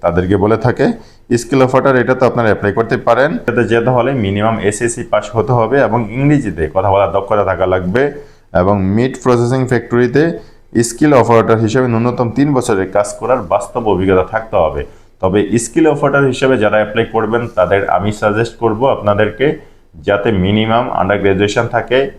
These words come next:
অনার্স ডিগ্রি যদি থাকে, then আপনারা এটাতে অ্যাপ্লাই করেন। মিট ওয়ার্কার এবং স্কিল অপারেটর এই দুইটা পজিশনের জন্য আপনারা যে কোনো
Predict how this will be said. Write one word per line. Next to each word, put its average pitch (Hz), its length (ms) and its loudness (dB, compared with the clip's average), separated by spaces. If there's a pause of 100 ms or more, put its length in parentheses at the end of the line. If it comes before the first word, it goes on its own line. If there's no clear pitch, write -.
(220)
অনার্স 107 480 0
ডিগ্রি 95 260 0
যদি 107 220 0
থাকে, 110 400 -2 (320)
then 113 180 0
আপনারা 104 380 0
এটাতে 92 340 0
অ্যাপ্লাই 87 380 0 (140)
করেন। 95 360 0 (320)
মিট 131 240 2
ওয়ার্কার 139 360 2
এবং 131 320 0
স্কিল 123 240 0
অপারেটর 104 380 2
এই 104 160 2
দুইটা 117 300 0
পজিশনের 123 480 -2
জন্য 127 240 -2
আপনারা 110 360 0
যে 92 180 -6
কোনো 131 220 -2